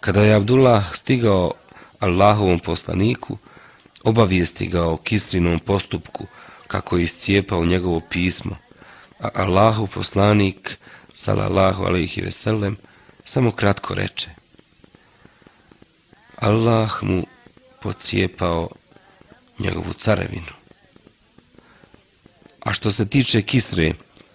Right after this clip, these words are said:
on poruči svom namjesniku Bazanu u Jemenu da odmah pošalje dva najsposobnija čovjeka u Hidžaz i da im naredi da mu dovedu toga čovjeka iz Medine koji za sebe tvrdi da je Allahov poslanik.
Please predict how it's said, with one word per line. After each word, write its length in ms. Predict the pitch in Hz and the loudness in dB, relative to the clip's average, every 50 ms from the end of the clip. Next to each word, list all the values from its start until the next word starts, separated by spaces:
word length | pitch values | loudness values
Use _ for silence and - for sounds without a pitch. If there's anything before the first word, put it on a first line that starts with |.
| _ - - | _ -4 2
on 140 | 113 107 | 2 2
poruči 500 | - - - 151 135 131 101 87 - - | 2 6 6 6 8 6 6 4 2 -2
svom 320 | - - - 113 104 95 98 | -4 -2 2 4 4 6 6
namjesniku 720 | 104 110 113 117 117 101 90 - 104 92 90 - - 85 | 6 8 8 8 6 6 4 2 0 0 0 0 -4 -4
Bazanu 600 | 78 - 101 107 104 101 101 90 85 82 85 80 | 2 4 4 4 6 4 4 4 4 4 2 2
u 40 | 78 | 2
Jemenu 440 | 82 101 110 110 107 98 92 90 85 - - - - - - - - | 2 4 4 6 4 4 4 2 0 -2 -8 -20 -20 -20 -18 -8 0
da 80 | - 113 | 4 4
odmah 420 | 123 131 127 131 113 101 95 - - | 6 6 6 6 6 6 4 2 0
pošalje 420 | - 101 104 - - 101 92 95 90 | 0 0 2 2 2 2 2 2 2
dva 220 | 92 107 107 98 | 4 6 6 6
najsposobnija 880 | 98 113 117 110 92 - - - 95 - - 104 101 107 110 104 87 87 | 8 8 8 6 6 2 -2 -6 -6 -2 0 0 0 2 2 2 0 0
čovjeka 520 | - - 107 101 98 92 90 - - 92 | 0 0 2 2 2 2 0 0 -4 -6
u 40 | 87 | -6
Hidžaz 580 | 85 104 107 101 101 92 82 - - - - - - - - - - - - - - - | -2 -4 -2 0 0 -2 -2 -2 -4 -6 -8 -12 -14 -20 -20 -18 -18 -18 -20 -18 -10 -8
i 100 | - 98 | -2 2
da 120 | 101 98 | 4 6
im 120 | 98 92 95 | 6 8 8
naredi 560 | 107 117 120 113 113 110 107 107 107 101 - - - - - | 8 8 8 8 8 6 6 4 0 0 -2 -4 -12 -14 -6
da 140 | - 95 92 | 0 2 2
mu 120 | 92 92 | 2 4
dovedu 460 | 85 95 92 98 117 120 110 107 92 | 4 2 4 6 6 6 6 4 0
toga 360 | 82 - 98 95 85 92 87 85 | 0 0 -2 0 0 0 -2 -2
čovjeka 500 | - - 113 101 95 90 82 - - 85 | 0 0 0 2 2 0 0 0 -2 -2
iz 140 | 85 82 | -2 0
Medine 560 | 90 87 82 80 98 98 101 101 98 87 80 - - - - - - - - | 0 -2 -2 0 0 2 4 4 4 2 0 -2 -6 -16 -20 -20 -20 -20 -12
koji 180 | - - 95 85 | -4 -2 -2 2
za 160 | 82 110 110 | 2 2 2
sebe 300 | - - 104 87 90 87 | 2 0 -2 -2 -2 -2
tvrdi 400 | - - - 113 104 92 95 87 | -2 2 2 2 4 4 0 0
da 140 | 80 85 87 | 2 2 2
je 160 | 85 85 80 - - - - - _ - - | 2 0 -2 -4 -10 -20 -20 -20 _ -6 0
Allahov 500 | 113 98 87 87 92 95 92 90 95 82 | 2 2 4 6 4 4 4 2 -2 -4
poslanik. 920 | 76 - 87 - - 95 90 90 87 82 82 82 85 - - - - - | -4 -4 -6 -4 -2 0 0 0 0 0 -2 -4 -6 -10 -14 -16 -16 -16